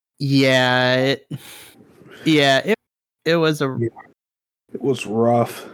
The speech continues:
Speaker 1: This whole entire season, all your characters had peaks and valley.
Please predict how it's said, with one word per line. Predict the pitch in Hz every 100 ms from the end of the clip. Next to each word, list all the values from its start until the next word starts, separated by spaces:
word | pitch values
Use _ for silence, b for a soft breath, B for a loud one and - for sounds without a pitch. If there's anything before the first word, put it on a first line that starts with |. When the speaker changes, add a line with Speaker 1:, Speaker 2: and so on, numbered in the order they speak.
| - _ _ _ -
Speaker 1:
This | 160 202
whole | - 294
entire | 330 240 208 143
season, | - 147 147 131 123
all | 139
your | 165 170
characters | - 147 143 147 -
had | 147 135
peaks | - 165 -
and | 160 139
valley. | 131 127 127 127 131